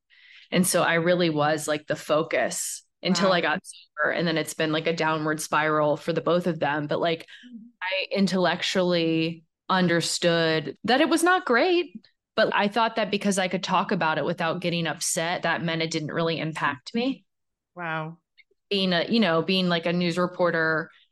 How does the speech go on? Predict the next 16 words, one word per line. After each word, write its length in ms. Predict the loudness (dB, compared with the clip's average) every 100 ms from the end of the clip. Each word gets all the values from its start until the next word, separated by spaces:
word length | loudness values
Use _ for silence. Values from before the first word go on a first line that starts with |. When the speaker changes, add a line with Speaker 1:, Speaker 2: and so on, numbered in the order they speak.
| _
Speaker 1:
standing 380 | -4 0 0 0
in 80 | -2
front 260 | 0 0
of 80 | -2
a 40 | 0
burning 420 | 0 0 -2 0
building 460 | 0 0 -2 -4
and 120 | -4 -4
it's 160 | -4
actually 340 | -4 -2 -2 -2
your 140 | -2
house, 600 | 0 0 0 -2 -4 -6
<laughs> 40 | 0
you 140 | 2
know? 360 | 4 2 -2 -8 -18 -20 _ -2 0
Speaker 2:
Yes. 480 | 0 0 -2 -8